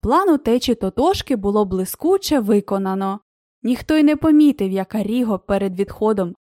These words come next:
каравану з товарами заховав песика під куртку, і той причаївся там, ледве дихаючи. А згодом,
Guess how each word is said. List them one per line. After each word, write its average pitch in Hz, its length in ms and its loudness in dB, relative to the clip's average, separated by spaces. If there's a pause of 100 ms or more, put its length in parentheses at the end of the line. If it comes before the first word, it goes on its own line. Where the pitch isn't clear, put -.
(160)
каравану 190 580 -2
з - 100 -16
товарами 202 720 -2 (360)
заховав 254 640 0
песика 277 680 -2 (100)
під 247 180 -4
куртку, 208 640 -4 (580)
і 202 120 -4
той 381 280 0
причаївся 220 800 -2
там, 208 260 -4
ледве 208 360 -2
дихаючи. 196 920 -6 (520)
А 196 140 -4
згодом, 190 640 -2